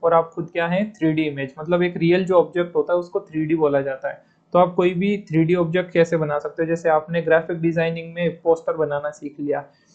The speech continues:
या फिर आपने उसके अंदर एक photo बना लिया, एक sketch बना लिया आपने, ये कुछ भी बना लिया, तो वो एक two D file हो गई। लेकिन जैसे मान लो आपने एक Apple है, Apple को आप graphic designing के through आपने design कर लिया, तो वो क्या है, एप्पल की एक फोटो है।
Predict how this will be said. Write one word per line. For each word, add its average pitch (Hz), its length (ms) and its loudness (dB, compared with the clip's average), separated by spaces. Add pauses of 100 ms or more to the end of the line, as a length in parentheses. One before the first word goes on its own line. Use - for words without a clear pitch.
(180)
या 156 160 4
फिर 165 200 2
आपने 165 280 4
उसके 170 280 -2
अंदर 165 300 2
एक 165 680 2 (420)
photo 170 280 6
बना 156 220 4
लिया, 165 160 4
एक 160 120 -2
sketch 175 360 2
बना 156 240 0
लिया 151 220 2
आपने, 151 320 -2
ये 160 60 -6
कुछ 170 280 -8
भी 175 60 0
बना 151 260 0
लिया, 160 180 2
तो 165 160 -4
वो 175 100 0
एक 180 220 -4
two 175 120 6
D 185 140 4
file 160 300 0
हो 139 100 -2
गई। 139 140 -6 (460)
लेकिन 160 280 2
जैसे 165 200 -2
मान 160 180 -2
लो 170 180 4
आपने 170 400 4
एक 170 160 -2
Apple 160 360 2
है, - 160 -8 (260)
Apple 175 280 2
को 180 180 0
आप 175 160 -12 (180)
graphic 165 340 2
designing 165 680 -2
के 165 200 -6
through 165 300 -2
आपने 151 280 2
design 151 400 0
कर 147 100 -2
लिया, 143 180 2
तो 160 100 -2
वो 170 120 0
क्या 175 180 2
है, 165 60 2
एप्पल 165 220 -4
की 165 120 -6
एक 160 160 -6
फोटो 139 240 -6
है। 135 60 -8